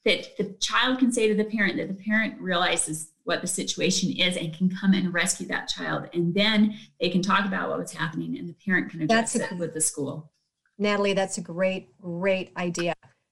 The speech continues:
Speaker 2: People have got to prepare, 'cause they do that on, you know, on the playground. They'll, they can, you know, they, if there's a stranger, you know, leave, c-,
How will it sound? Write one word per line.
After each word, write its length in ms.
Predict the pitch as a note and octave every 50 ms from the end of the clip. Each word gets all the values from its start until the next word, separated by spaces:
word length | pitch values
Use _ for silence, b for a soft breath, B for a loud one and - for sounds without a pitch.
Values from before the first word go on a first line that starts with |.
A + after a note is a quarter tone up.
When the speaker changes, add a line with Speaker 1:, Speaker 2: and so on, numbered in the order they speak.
| _ _ _ _ _
Speaker 2:
People 300 | A3 A3 A3 A3 A#3+ A3+
have 120 | G#3 A3 - _ -
got 180 | F#3 F#3+ -
to 100 | - -
prepare, 320 | - G3+ - - G#3+ G3 F#3
'cause 140 | A#3 A3
they 120 | F3+ A3 A3
do 220 | - C4 C#4+ F4
that 180 | E4+ D4+ C4 A3+
on, 240 | A3 A3 G#3+ G#3 F3
you 180 | - A3 A3+ A3
know, 200 | G#3 G#3 G3 F3+
on 220 | - - G#3 G3+
the 80 | G3 F#3+
playground. 520 | F3+ - - - D4 E4 D#4 A#3+ G3 F#3+
They'll, 260 | F#3+ G3 F#3+ G3 G#3 - F#3
they 160 | G#3+ G#3 G#3
can, 260 | G3+ - A3 G3+ F3+ B B B B B B _
you 100 | A3 A3
know, 160 | G#3+ G#3 G3+
they, 400 | F3+ G#3+ G#3+ G#3 G3+ G3+ - - _ _ _ _ _ _ _
if 100 | G#3+ G3
there's 200 | - A3 G3 G3
a 60 | G3
stranger, 760 | - - - C4 C4 C4+ B3+ B3+ C4 B3 A#3+ A#3+ A#3+ A3 - G#3
you 140 | G#3 A3 G3+
know, 140 | G3 F#3+ F#3
leave, 540 | F3+ G3+ A3+ B3 B3 B3 B3 A#3+ A#3+ A#3 -
c-, 80 | -